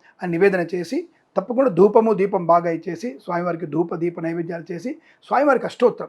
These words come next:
హయగ్రీవ అష్టోత్తరం ఉంటుంది, పురుషూక్త విధానంగా పూజ చేస్తారు. అంటే స్వామివారిని వ-, పంచామృతాలు అభిషేకం చేసి గంధాక్షతలతో అలంకరించి స్వామివారు చేసి పుష్పాలతో పూజ చేసి ధూపదీప నైవేద్యాలు ఇచ్చి స్వామివారికి పూసుకొని అష్టోత్తరం చదువుకోవాలి.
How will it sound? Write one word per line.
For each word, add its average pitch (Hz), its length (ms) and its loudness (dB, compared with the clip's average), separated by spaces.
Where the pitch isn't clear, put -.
హయగ్రీవ 190 440 0
అష్టోత్తరం 170 420 -6
ఉంటుంది, 190 300 -6
పురుషూక్త 277 340 2
విధానంగా 202 340 2
పూజ 165 260 -14
చేస్తారు. 156 280 -12
అంటే 196 140 -6
స్వామివారిని 208 760 0
వ-, 170 100 -4
పంచామృతాలు 208 640 2
అభిషేకం 202 500 -4
చేసి 262 400 -4
గంధాక్షతలతో 190 720 2
అలంకరించి 185 560 -2
స్వామివారు 185 360 -4
చేసి 208 260 0
పుష్పాలతో 190 520 -2
పూజ 185 280 -6
చేసి 208 220 2
ధూపదీప 214 340 2
నైవేద్యాలు 190 400 2
ఇచ్చి 185 160 -8
స్వామివారికి 196 500 -2
పూసుకొని 196 320 2
అష్టోత్తరం 214 420 2
చదువుకోవాలి. - 480 -14